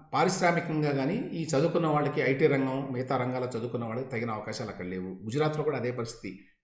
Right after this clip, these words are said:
ఎన్ని కబుర్లు చెప్పినా, ఆ, నరేంద్ర మోదీ గారి ఆధ్వర్యంలో గుజరాత్ మోడల్ అని,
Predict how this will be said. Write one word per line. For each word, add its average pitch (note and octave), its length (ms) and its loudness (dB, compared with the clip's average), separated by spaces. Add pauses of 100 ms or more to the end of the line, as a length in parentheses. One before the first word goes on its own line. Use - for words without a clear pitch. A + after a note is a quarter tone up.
ఎన్ని B2 180 -2
కబుర్లు D3+ 300 2
చెప్పినా, C3 500 -2 (520)
ఆ, G#2 60 -10
నరేంద్ర A#2+ 280 0
మోదీ B2 280 0
గారి A#2 200 0
ఆధ్వర్యంలో A#2+ 480 -2
గుజరాత్ A#2 340 -2
మోడల్ A#2 320 0
అని, G2+ 280 -6